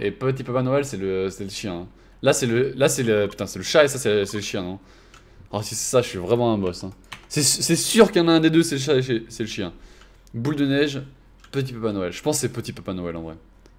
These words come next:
Il me semble. Ah ouais. Je sais plus pourquoi, d'ailleurs.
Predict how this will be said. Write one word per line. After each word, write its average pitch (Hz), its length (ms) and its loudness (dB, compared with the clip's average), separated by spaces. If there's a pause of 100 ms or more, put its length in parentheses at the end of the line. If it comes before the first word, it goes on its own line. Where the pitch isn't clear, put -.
(140)
Il 101 60 -6
me 98 40 -10
semble. 82 240 -8 (120)
Ah 85 160 -6
ouais. 80 80 -10 (680)
Je - 60 -12
sais 117 120 -4
plus 143 100 -8
pourquoi, 135 260 0
d'ailleurs. 98 260 2